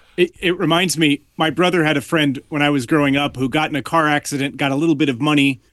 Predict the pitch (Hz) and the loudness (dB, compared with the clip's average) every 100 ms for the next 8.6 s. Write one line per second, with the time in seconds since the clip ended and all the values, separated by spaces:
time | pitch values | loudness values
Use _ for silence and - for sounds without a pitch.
0 | _ 147 127 127 117 151 143 120 - _ | _ -2 0 0 0 0 0 -2 -12 _
1 | - 139 143 175 160 165 156 143 127 _ | -6 -2 2 2 2 0 0 0 -2 _
2 | _ - 160 151 139 143 143 139 139 - | _ -2 0 0 0 0 0 0 -2 -4
3 | 135 131 123 - 165 123 110 _ _ _ | -2 0 -2 -2 -2 -2 -6 _ _ _
4 | 127 131 131 135 127 135 135 127 120 - | -2 0 2 2 2 2 2 0 -4 -2
5 | 139 131 113 147 110 90 - - - _ | -2 -2 -2 -4 -2 -4 -6 -8 -20 _
6 | - 147 - 151 156 151 180 156 165 147 | -2 -2 0 0 0 2 2 2 0 2
7 | 151 151 156 156 214 165 120 139 165 151 | 0 2 2 2 2 0 0 -2 -2 -2
8 | 135 120 139 214 117 - | -4 -2 0 2 0 -4